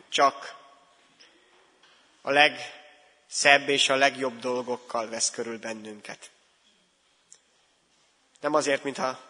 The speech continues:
ne tehetné meg, de mi rontottunk el sok mindent. Tanulnunk kell, és meg kell értenünk az ő akaratát.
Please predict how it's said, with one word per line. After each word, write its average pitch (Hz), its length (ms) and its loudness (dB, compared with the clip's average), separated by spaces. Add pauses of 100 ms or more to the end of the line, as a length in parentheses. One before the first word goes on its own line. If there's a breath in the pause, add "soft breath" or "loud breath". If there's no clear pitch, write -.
ne 131 260 0
tehetné 120 680 -6
meg, 127 400 -8
de 139 460 -4 (240)
mi 147 140 -4
rontottunk 127 560 -6
el 123 120 -2
sok - 280 -4
mindent. 90 480 -16 (960 loud breath)
Tanulnunk 139 680 2
kell, 143 360 2
és 143 240 -2
meg 127 180 -8
kell 123 160 -6
értenünk 117 580 -6
az 117 120 -10
ő 120 100 -6
akaratát. 113 800 -10